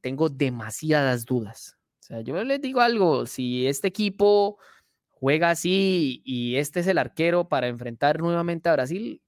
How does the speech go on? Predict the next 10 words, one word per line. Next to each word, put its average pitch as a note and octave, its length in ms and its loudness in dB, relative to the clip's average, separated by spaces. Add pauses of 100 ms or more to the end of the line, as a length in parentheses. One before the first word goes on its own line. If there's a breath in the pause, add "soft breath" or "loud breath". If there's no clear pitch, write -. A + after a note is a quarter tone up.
(160)
este E3+ 320 -2
Brasil G3 480 2
ya F3 160 2
más F3 160 2
rodado, F#3 880 6 (420 soft breath)
con C#3 360 0
más D3+ 260 2
partidos, E3+ 600 2
más D#3 180 0
minutos E3+ 680 -4